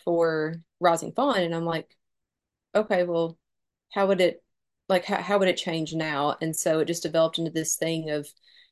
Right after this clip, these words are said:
that, that was my, my therapy, and I decided that this series was gonna be a way for him to be remembered always, so that he, his memory will still live on in some way. So writing is really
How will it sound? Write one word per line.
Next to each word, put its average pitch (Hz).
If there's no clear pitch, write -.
that, 180
that 175
was 170
my, 160
my 156
therapy, 180
and 165
I 165
decided 165
that 156
this 180
series 170
was 165
gonna 170
be 165
a 160
way 156
for 151
him 170
to 170
be 160
remembered 165
always, -
so -
that 165
he, 175
his 175
memory 170
will 160
still 156
live 147
on 151
in 175
some 160
way. -
So 185
writing 214
is 180
really 180